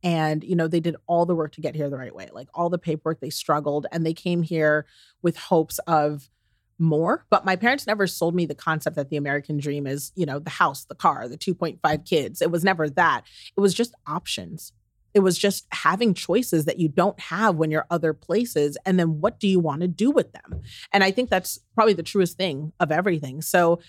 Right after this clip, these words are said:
my dad was a cab driver in D C. And I remember we would drive around, you know, D C. And when we would drive, uh, he would point out different buildings. And one thing that would always echo in my head is he would say,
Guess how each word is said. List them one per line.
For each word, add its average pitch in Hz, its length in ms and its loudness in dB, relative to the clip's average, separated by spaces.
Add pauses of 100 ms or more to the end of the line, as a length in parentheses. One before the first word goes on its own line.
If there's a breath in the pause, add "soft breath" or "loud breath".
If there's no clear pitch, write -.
(200 loud breath)
my 196 60 0
dad 226 160 4
was 302 120 0
a 226 40 -14
cab 175 240 2
driver 190 240 2
in 214 80 0
D 226 140 -2
C. 151 260 -4
And 160 100 0
I 165 40 2
remember 175 380 2
we 175 140 2
would 170 160 2
drive 170 320 2
around, 180 580 2
you 214 140 4
know, 208 140 4
D 214 200 -2
C. 220 240 2
And 180 120 2
when 180 100 0
we 202 120 2
would 185 100 2
drive, 175 480 2 (380 loud breath)
uh, 170 200 6
he 202 120 0
would 170 160 2
point 190 260 -2
out 170 160 0
different 165 260 -4
buildings. 165 460 -2
And 160 280 -4
one 180 160 2
thing 196 140 0
that 160 100 2
would 156 100 -2
always 165 220 2
echo 156 220 -2
in 156 60 0
my 151 120 -6
head 165 260 -2
is 147 120 -2
he 170 100 -4
would 156 140 -2
say, 151 300 0